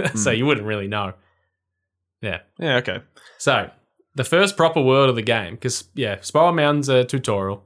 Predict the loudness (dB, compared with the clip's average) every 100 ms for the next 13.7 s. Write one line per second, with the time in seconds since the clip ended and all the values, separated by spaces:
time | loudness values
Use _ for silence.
0 | -2 -2 2 0 0 0 0 0 0 -2
1 | -4 -6 -8 -10 -16 _ _ _ _ _
2 | _ _ -2 2 2 4 4 2 0 -2
3 | -4 -8 -8 -6 0 0 0 -2 -4 -4
4 | -4 0 2 2 0 -2 -4 -2 -2 -2
5 | -6 -4 -4 -6 -10 _ _ _ _ _
6 | -6 -4 -2 0 2 4 4 4 2 2
7 | 2 2 4 2 0 -2 2 2 2 -4
8 | _ _ _ _ -6 2 4 4 2 0
9 | 0 0 0 -4 -4 -2 0 -2 -4 -8
10 | -10 _ _ -6 -2 -2 0 0 0 -2
11 | -2 -2 -2 -4 -2 -2 -2 -6 -16 _
12 | _ _ _ _ _ 0 2 2 2 2
13 | 2 -2 0 0 0 -2 -6